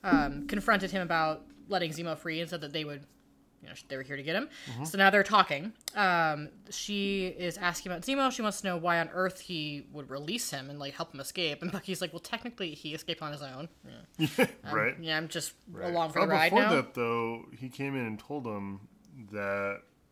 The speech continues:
Speaker 2: uh, Zemo was gonna get got in eight hours.
Speaker 1: Yeah, 'cause, like, during this conversation, she tells him that, um, he'll have eight hours
Speaker 2: Oh, okay, we're
Speaker 1: before
Speaker 2: still
Speaker 1: they
Speaker 2: in that
Speaker 1: come
Speaker 2: thing.
Speaker 1: for him. Yeah, yeah, she says that, "Well, um, you have eight hours before we come for him,"
Speaker 2: Mm-hmm.
Speaker 1: basically.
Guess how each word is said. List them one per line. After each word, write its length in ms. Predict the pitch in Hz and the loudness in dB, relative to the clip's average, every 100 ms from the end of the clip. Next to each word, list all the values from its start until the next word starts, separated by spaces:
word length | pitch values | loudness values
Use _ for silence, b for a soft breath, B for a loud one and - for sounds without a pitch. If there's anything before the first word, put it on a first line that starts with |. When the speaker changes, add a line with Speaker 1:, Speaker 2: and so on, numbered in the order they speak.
| _ _ 139 117 - 131 | _ _ -16 -16 -14 -8
Speaker 2:
uh, 260 | 104 98 | -6 -6
Zemo 400 | 95 113 113 104 | -6 -6 -4 -4
was 140 | 98 95 | -4 -6
gonna 200 | 104 98 | -6 -6
get 240 | 98 98 104 | -6 -8 -6
got 280 | 95 95 | -6 -6
in 180 | 101 95 98 | -10 -12 -14
eight 120 | 95 92 | -12 -12
hours. 160 | 104 104 | -10 0
Speaker 1:
Yeah, 240 | 247 240 208 | 4 4 4
'cause, 180 | 208 208 | -2 -4
like, 220 | 220 - | -6 -4
during 160 | 214 214 | 0 2
this 80 | 208 | 2
conversation, 460 | 214 190 190 180 180 | 0 0 0 -4 -6
she 120 | 185 | -6
tells 280 | 180 180 175 | 0 0 0
him 180 | 165 | -2
that, 240 | 160 151 135 - - | -2 -2 -4 -14 -8
um, 440 | 160 147 135 139 - | -4 -4 -6 -12 -4
he'll 100 | 180 | -2
have 100 | 165 | 0
eight 100 | 180 | 0
hours 460 | 160 135 107 - - _ | -2 -2 -6 -12 -14 _
Speaker 2:
Oh, 60 | 185 143 | 6 6
okay, 100 | 107 | 6
we're 40 | 139 | 0
Speaker 1:
before 260 | 123 190 175 | 2 4 4
Speaker 2:
still 80 | 143 | 4
Speaker 1:
they 60 | |
Speaker 2:
in 40 | 104 | 4
that 60 | |
Speaker 1:
come 120 | 135 165 | 2 0
Speaker 2:
thing. 40 | |
Speaker 1:
for 80 | 147 | -4
him. 140 | 151 | -2
Yeah, 340 | 185 180 139 139 | 6 8 6 4
yeah, 120 | 165 | 2
she 160 | 151 190 | 2 0
says 420 | - 185 156 139 | 2 4 4 2
that, 180 | 160 156 | 0 0
"Well, 180 | 170 160 B B B | -2 -4 B B B
um, 60 | 170 | -4
you 100 | 165 | -2
have 60 | - | 2
eight 140 | 185 | 4
hours 240 | 156 143 | 4 2
before 240 | 147 156 160 | -6 -6 -6
we 80 | 147 | -6
come 160 | 139 | -8
for 100 | 139 | -10
him," 120 | 127 - _ | -14 -16 _
Speaker 2:
Mm-hmm. 80 | 110 | -6
Speaker 1:
basically. 480 | - 92 - 135 | -6 -6 -8 -10